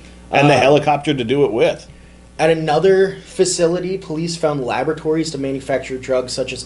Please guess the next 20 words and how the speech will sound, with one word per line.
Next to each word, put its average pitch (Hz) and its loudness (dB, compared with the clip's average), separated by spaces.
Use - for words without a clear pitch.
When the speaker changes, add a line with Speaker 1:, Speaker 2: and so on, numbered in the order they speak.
Speaker 2:
L 139 0
S 139 -2
D, 147 -2
uh, 120 0
meth, 139 -2
and 151 2
a 151 2
crude 156 -4
form 151 0
of - -10
truth 170 -2
serum. 220 4
Speaker 1:
Well, 170 6
yeah, 196 6
well, 160 6
their, 170 6
their 143 2
chemical, 135 -4
<laughs> 95 -12
the 117 -12